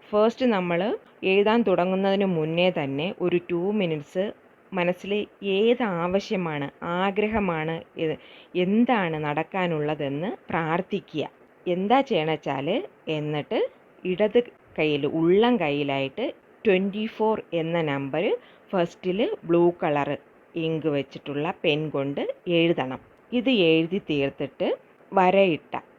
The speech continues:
കോഡുള്ള നോട്ട് എടുക്കുക. ടു ത്രീ നമ്പർ ഇട്ടിട്ട് അതിൽ ഒന്ന് ട്വൻറ്റി ഫോർ എഴുതുക. പക്കത്ത് നിങ്ങളുടെ നെയിം എഴുതുക.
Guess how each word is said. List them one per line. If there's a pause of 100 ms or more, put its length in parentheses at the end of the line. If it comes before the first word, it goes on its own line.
(140)
കോഡുള്ള (440)
നോട്ട്
എടുക്കുക. (400)
ടു
ത്രീ
നമ്പർ
ഇട്ടിട്ട് (340)
അതിൽ (120)
ഒന്ന് (340)
ട്വൻറ്റി
ഫോർ (280)
എഴുതുക. (240)
പക്കത്ത് (420)
നിങ്ങളുടെ
നെയിം
എഴുതുക.